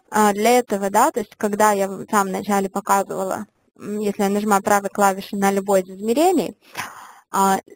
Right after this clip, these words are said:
к-, где у меня страна, я перехожу в географическую роль и указываю, что здесь у меня находится непосредственно страна. Но если вы хотите показать город на карте, да, то есть в той колонке, где у вас есть город, вы можете также нажать на нее прав-, клавишей мышки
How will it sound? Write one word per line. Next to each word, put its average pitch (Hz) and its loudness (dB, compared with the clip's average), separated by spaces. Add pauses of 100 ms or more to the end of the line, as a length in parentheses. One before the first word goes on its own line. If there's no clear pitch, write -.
(360)
к-, 214 4
где 214 2
у 247 0
меня 220 2 (120)
страна, 220 0 (340)
я 208 0
перехожу 208 -4
в 196 -8
географическую 202 0
роль 190 2 (140)
и 214 -2
указываю, 196 -2
что - -14
здесь 214 2
у 214 -8
меня 202 -2
находится 196 -2
непосредственно 208 -8
страна. 233 0 (640)
Но 285 4
если 247 4
вы 220 0
хотите 214 -4
показать 202 0
город 294 2
на 202 -6
карте, 208 -4
да, 220 2
то - -20
есть - -20
в - -20
той 247 4
колонке, 202 0
где 208 4
у 202 2
вас 196 0
есть 196 0
город, 247 2
вы 208 0
можете 208 -2
также 196 -2
нажать 196 -2
на 208 -8
нее 196 -6
прав-, 202 -2
клавишей 202 -4
мышки 320 -2